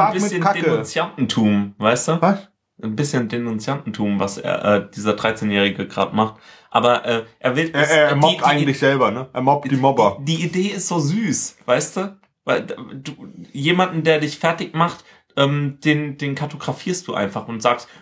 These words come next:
Speaker 2: „Hier wohnt jemand, der ist böse zu anderen Leuten.“
Speaker 1: Ja.
Speaker 2: So. Aber das, äh, das hat ja Tradition, weil, äh, Sexualstraftäter und, äh, andere Verbrecher werden ja auch kartografiert in Amerika. Und die Daten gibt's dann öffentlich,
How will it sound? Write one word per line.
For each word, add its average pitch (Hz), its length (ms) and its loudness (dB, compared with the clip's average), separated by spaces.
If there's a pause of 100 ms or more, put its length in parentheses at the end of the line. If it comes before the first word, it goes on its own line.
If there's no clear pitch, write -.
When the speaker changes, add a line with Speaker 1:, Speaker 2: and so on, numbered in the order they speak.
(180)
Speaker 2:
„Hier 160 260 -2
wohnt 165 260 -2
jemand, 156 380 2
der 143 140 4
ist 147 200 -2
böse 151 320 -4
zu 156 180 -6
anderen 147 440 0
Leuten.“ 101 640 -6 (200)
Speaker 1:
Ja. 104 380 0
Speaker 2:
So. 101 320 -4 (260)
Aber 127 180 6
das, 135 280 -4
äh, 135 160 0
das 143 180 -4
hat 147 140 2
ja 143 120 2
Tradition, 147 720 -2
weil, 143 280 0
äh, 131 100 -2
Sexualstraftäter 147 1300 0
und, 127 420 -6
äh, 131 40 -4
andere 131 720 4
Verbrecher 135 640 0
werden 131 240 2
ja 127 120 2
auch 135 160 -2
kartografiert 95 760 -6
in 92 240 -8
Amerika. 95 480 -4
Und 113 320 -2
die 131 140 0
Daten 123 480 0
gibt's - 260 -6
dann 113 180 0
öffentlich, - 600 -4